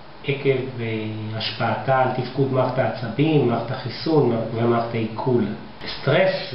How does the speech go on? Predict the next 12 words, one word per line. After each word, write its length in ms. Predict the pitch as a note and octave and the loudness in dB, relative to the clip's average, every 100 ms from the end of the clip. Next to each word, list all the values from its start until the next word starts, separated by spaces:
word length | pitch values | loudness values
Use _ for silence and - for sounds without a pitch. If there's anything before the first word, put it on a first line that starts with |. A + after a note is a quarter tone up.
| A#2 | -4
ואימונים 960 | A#2+ A#2 A#2 - C3+ A#2+ A#2 C3+ F#3+ | -2 0 -2 -4 -2 0 2 4 6
מאומצים 760 | E3+ C3 A#2 - - D#3+ B2+ A2+ | 6 4 0 -4 -2 2 2 0
בעלי 200 | G#2+ A#2 | -2 0
אינטנסיביות 600 | B2+ B2 A#2 B2 C#3+ C#3 | 0 0 -2 0 4 4
גבוהה 560 | A#2 G#2+ A#2 E3+ E3+ - | 2 0 2 2 4 0
עשויים 340 | - - C#3 C#3 | -2 0 2 4
לגרום 340 | B2 A#2 C#3 | 2 2 4
לדרישה 680 | B2+ A2 G#2+ - C#3 C3+ C3+ | 4 0 -2 -2 2 4 4
מוגברת, 760 | B2 A#2 A2+ A#2+ C3 A2 A2 - - - - - - - | 2 0 0 2 4 4 0 -4 -12 -16 -16 -18 -16 -10
מוגברת 480 | A2 A2 B2+ C3 - | -6 -2 2 2 2
יותר 360 | A#2 - C3+ A2 | -2 0 0 0
של, 260 | - G#2+ | -2 -4